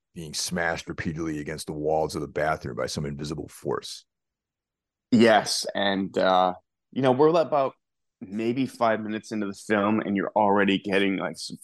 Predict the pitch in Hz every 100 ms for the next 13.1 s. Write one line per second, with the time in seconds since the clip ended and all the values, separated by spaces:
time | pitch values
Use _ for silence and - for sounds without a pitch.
0 | - - - 120 117 113 110 107 95 90
1 | - 95 101 104 113 104 - _ _ _
2 | _ 107 110 110 131 127 120 - _ _
3 | 98 95 90 92 - - - _ _ _
4 | _ _ _ _ - - _ _ _ _
5 | 117 135 160 175 143 143 147 110 123 113
6 | 123 110 120 117 107 95 87 101 98 98
7 | - 107 98 95 - 73 101 - 107 98
8 | - 123 104 104 104 98 95 92 95 104
9 | 101 90 - - - - - - 113 104
10 | 107 92 - 123 127 117 117 135 127 123
11 | 101 107 - 120 113 110 101 92 95 104
12 | 101 95 - - 101 92 95 92 82 82